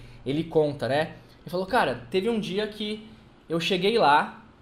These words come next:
né? Ele já tava treinando, fazia um tempo, e eu falei, 'Eu vou fazer o meu melhor aqui.'" E ele começou a treinar numa quadra separada ali junto com ele, mas ele viu o Kobe Bryant, né? E aí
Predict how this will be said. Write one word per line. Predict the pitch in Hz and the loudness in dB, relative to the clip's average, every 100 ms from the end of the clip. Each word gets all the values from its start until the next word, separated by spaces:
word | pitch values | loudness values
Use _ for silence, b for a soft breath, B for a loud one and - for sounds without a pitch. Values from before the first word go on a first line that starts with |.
| - - | -20 -10
né? | 139 151 170 | -4 -4 -2
Ele | 160 165 | -4 0
já | 180 | 0
tava | 170 185 196 | 2 0 0
treinando, | 208 196 151 151 185 180 | -2 -2 -2 -2 -4 -4
fazia | 156 147 160 | -4 -2 -4
um | 196 | -6
tempo, | 175 143 165 - - - B B B B - | -4 -4 -6 -10 -20 -18 B B B B -6
e | 185 226 | -2 2
eu | 240 | 2
falei, | 240 208 170 147 143 | 0 0 0 0 0
'Eu | 190 | 0
vou | 185 | 0
fazer | 196 220 180 | -4 -4 -2
o | 214 | -2
meu | 220 240 | 0 0
melhor | 262 233 247 | 2 2 2
aqui.'" | 330 - 147 127 | 0 -4 -4 -4
E | 123 | -2
ele | 175 | -2
começou | - 196 190 208 | 0 -2 -2 -6
a | |
treinar | 196 190 170 | -6 -4 -2
numa | 190 196 | -2 -4
quadra | 190 180 175 180 | -2 -2 -2 -4
separada | 190 190 180 156 165 | -6 -2 0 0 0
ali | 160 | -4
junto | 160 190 - | -4 -4 -2
com | 180 | 0
ele, | 190 | 2
mas | 185 | 2
ele | 190 254 | 2 0
viu | 180 214 254 | 2 2 2
o | |
Kobe | 247 226 226 | 2 0 0
Bryant, | 185 147 123 | 4 4 4
né? | 123 175 214 - B B B B B | 2 0 -2 -10 B B B B B
E | 160 | 6
aí | 190 180 214 247 | 8 8 6 2